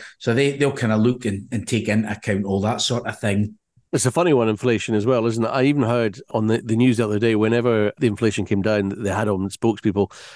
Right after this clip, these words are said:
Speaker 2: saying, "Oh, well, that's, that's great. You know, when it comes on to the shops," uh, and, and the prices come down, I'm thinking, "Well, the prices aren't coming down. They're just
Speaker 1: No,
Speaker 2: not going
Speaker 1: that's
Speaker 2: up
Speaker 1: it.
Speaker 2: quite as
Speaker 1: Just
Speaker 2: fast."
Speaker 1: means they're le-,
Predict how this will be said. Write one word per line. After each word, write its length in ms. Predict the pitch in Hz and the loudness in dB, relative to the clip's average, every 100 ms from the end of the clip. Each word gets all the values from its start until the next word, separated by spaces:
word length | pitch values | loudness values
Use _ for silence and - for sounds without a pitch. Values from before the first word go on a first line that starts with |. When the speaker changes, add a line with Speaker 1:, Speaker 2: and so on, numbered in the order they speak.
| - | -10
Speaker 2:
saying, 160 | - 139 | -4 0
"Oh, 120 | 151 | 0
well, 120 | 135 | 0
that's, 160 | 151 - | 0 -2
that's 240 | 147 127 | -2 -2
great. 340 | - 160 143 - | 2 2 2 -2
You 140 | 135 | -2
know, 140 | 117 | 0
when 140 | 117 123 | 0 0
it 80 | - | 0
comes 200 | 147 131 | 0 2
on 160 | 139 117 | 0 2
to 80 | |
the 120 | 117 107 | 0 2
shops," 480 | 147 143 - - - - _ _ | 2 0 -4 -12 -12 -20 _ _
uh, 140 | 147 - | -8 -4
and, 220 | 127 117 120 | -4 -2 -2
and 100 | 113 | -2
the 60 | |
prices 300 | 139 135 113 | -2 -2 -2
come 180 | 131 123 | -4 0
down, 180 | 139 127 | 0 0
I'm 100 | 117 | -2
thinking, 220 | 139 - | -4 -2
"Well, 120 | - | -2
the 80 | 208 | -2
prices 340 | 220 233 254 | -4 -2 -2
aren't 220 | 202 285 - - | -2 -2 -8 -6
coming 260 | 135 113 101 | -2 0 0
down. 180 | 95 | 2
They're 120 | 98 104 | 2 0
just 260 | 113 120 | 0 -2
Speaker 1:
No, 140 | 123 123 | 0 2
Speaker 2:
not 0 | |
going 140 | 127 | 2
Speaker 1:
that's 100 | 131 | 2
Speaker 2:
up 80 | 139 | 2
Speaker 1:
it. 100 | 120 | 0
Speaker 2:
quite 180 | 151 143 | 0 0
as 180 | 147 107 | -2 0
Speaker 1:
Just 160 | 151 | 0
Speaker 2:
fast." 120 | - 147 | 2 0
Speaker 1:
means 200 | 135 131 | -2 -2
they're 180 | 127 | 0
le-, 240 | 131 139 | 2 0